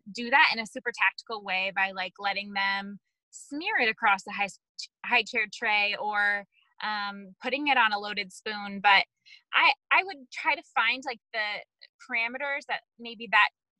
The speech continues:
childcare provider or family member is uncomfortable with, and then be willing to work your plan kind of and make a compromise. So for me, like, I don't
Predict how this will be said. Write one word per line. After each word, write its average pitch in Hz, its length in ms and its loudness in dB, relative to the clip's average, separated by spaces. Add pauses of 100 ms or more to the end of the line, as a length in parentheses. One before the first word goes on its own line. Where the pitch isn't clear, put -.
childcare 226 380 0
provider 208 580 0
or 202 120 -8
family 214 300 -6
member 202 460 -4
is 208 180 -12
uncomfortable 240 540 -6
with, 302 240 4 (220)
and 220 160 -2
then 220 260 -2 (360)
be 247 160 -2
willing 247 380 2
to 240 100 -2
work 226 260 2 (440)
your 226 400 6
plan 214 720 0
kind 226 180 0
of 208 180 -8 (100)
and 220 100 -8
make 208 200 -6
a - 20 -20
compromise. 196 640 -2
So 214 320 0 (920)
for 262 180 6
me, 247 360 -2
like, 226 220 6 (640)
I 269 100 6
don't 277 360 8